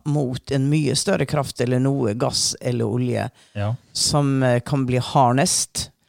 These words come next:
Speaker 2: Ja, vi har jo snakket om det før i en annen, vi hadde jo en om portaler,
Speaker 1: Ja.
Speaker 2: eh, en episode før. Så at det er egne steder på jorda som har sterkere energi og, og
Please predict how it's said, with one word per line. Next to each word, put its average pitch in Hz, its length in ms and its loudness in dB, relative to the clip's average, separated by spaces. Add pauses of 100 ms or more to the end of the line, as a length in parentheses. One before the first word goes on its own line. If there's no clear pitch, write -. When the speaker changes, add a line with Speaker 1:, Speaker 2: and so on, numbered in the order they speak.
(120)
Speaker 2:
Ja, 135 80 2
vi 135 80 6
har 139 80 6
jo 131 80 2
snakket 151 260 -2
om 170 140 4
det 123 160 2
før 120 200 2
i - 20 2
en 123 100 2
annen, 113 340 2
vi 113 120 2
hadde 123 160 0
jo 135 60 0
en 117 200 2
om 110 160 2
portaler, 107 560 -2 (280)
Speaker 1:
Ja. 135 180 2
Speaker 2:
eh, 110 320 0
en 107 80 0
episode 107 420 -4
før. 117 160 0 (720)
Så - 180 0
at 113 80 -2
det 135 160 2
er 120 420 2
egne 113 380 0
steder 113 260 -2
på 123 120 -4
jorda 110 180 0
som 117 180 -2
har 107 200 -2
sterkere 110 500 -2
energi 107 500 -2
og, 110 400 -4
og 104 80 -10